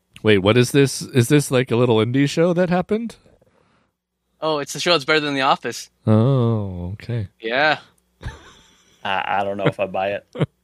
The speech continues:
Speaker 2: You haven't watched it, so you can't even say it isn't.
Speaker 3: I just, I don't know if I buy it.
Speaker 1: Oh, dear.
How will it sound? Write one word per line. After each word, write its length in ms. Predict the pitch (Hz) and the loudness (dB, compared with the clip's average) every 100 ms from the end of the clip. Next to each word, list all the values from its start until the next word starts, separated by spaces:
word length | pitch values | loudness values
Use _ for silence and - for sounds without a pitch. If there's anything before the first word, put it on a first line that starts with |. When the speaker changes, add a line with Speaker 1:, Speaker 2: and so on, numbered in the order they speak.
| - - - | -6 -6 -8
Speaker 2:
You 100 | 170 | -2
haven't 160 | 175 151 | 0 -2
watched 300 | 123 175 - 117 | 0 0 0 -10
it, 60 | |
so 100 | 107 | -8
you 60 | 131 | -6
can't 160 | - 165 | -2 -2
even 140 | 143 | -2
say 280 | - 175 151 | -2 -2 -4
it 500 | 147 110 110 - 120 | -6 -10 -10 -8 -4
isn't. 240 | 120 110 - _ - | -4 -6 -16 _ -4
Speaker 3:
I 100 | 135 | -4
just, 240 | 156 170 165 | -2 -4 -2
I 260 | 127 127 | -2 -2
don't 120 | 143 143 | 0 0
know 80 | |
if 100 | 135 | 0
I 100 | 131 | 0
buy 220 | 120 139 165 | 2 0 2
it. 180 | 120 - - - - _ _ _ _ - 104 | -2 -8 -18 -16 -16 _ _ _ _ -10 0
Speaker 1:
Oh, 380 | 104 101 95 | 2 4 2
dear. 360 | 80 78 76 78 | 0 -8 -12 -16